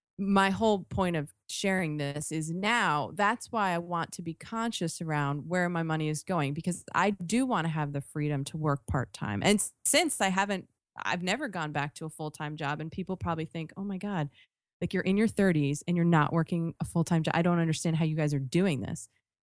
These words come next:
It's because I, I wanna be home, like, to take care of this house. I wanna have the freedom to work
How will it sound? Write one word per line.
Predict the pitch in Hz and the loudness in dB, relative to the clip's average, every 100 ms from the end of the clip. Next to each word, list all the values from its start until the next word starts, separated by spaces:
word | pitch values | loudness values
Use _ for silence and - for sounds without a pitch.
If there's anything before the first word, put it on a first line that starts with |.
| - | 0
It's | 226 - | 0 2
because | 220 - 226 240 220 | -4 0 4 4 4
I, | 175 180 - | 2 0 2
I | 180 | 0
wanna | 180 165 170 | 0 0 -2
be | 175 | -4
home, | 165 254 233 202 | -2 0 2 2
like, | 180 147 - _ _ | 0 -2 -6 _ _
to | 175 | -8
take | - 160 | -6 -6
care | - 156 151 151 _ _ 147 | -4 -4 -4 -8 _ _ -8
of | |
this | 151 - | -6 -4
house. | - 262 160 - | 2 2 2 0
I | 170 | -2
wanna | 165 165 | 0 0
have | 165 | 0
the | 165 | -4
freedom | - 233 226 180 160 | 0 2 4 4 0
to | 170 165 | -6 -8
work | 165 | -10